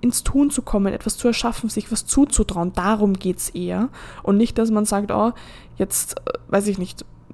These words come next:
mache ich nach meiner zehn-Stunden-Schicht jetzt aber noch meine Ausbildung, weil ich will sel-, mich selbstständig machen. Darum geht's nicht. Es geht nicht dara-, darum, äh, seine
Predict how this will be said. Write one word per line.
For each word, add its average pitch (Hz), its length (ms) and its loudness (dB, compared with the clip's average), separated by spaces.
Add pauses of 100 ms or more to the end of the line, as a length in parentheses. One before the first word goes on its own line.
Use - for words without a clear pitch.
(200)
mache 196 220 4
ich 208 80 4
nach 208 240 4
meiner 202 260 4
zehn-Stunden-Schicht 220 880 2
jetzt 214 120 2
aber 202 220 2
noch 202 200 0
meine 208 180 4
Ausbildung, 220 560 6
weil 196 140 4
ich 202 140 0
will 202 360 6 (160)
sel-, - 200 4
mich 208 200 2
selbstständig 190 480 2
machen. 185 240 -4
Darum 190 260 4
geht's 202 320 0
nicht. 208 340 2
Es - 120 -10
geht 196 120 2
nicht 214 220 2
dara-, 175 360 2 (100)
darum, 220 520 4 (600)
äh, - 280 -8
seine 190 380 2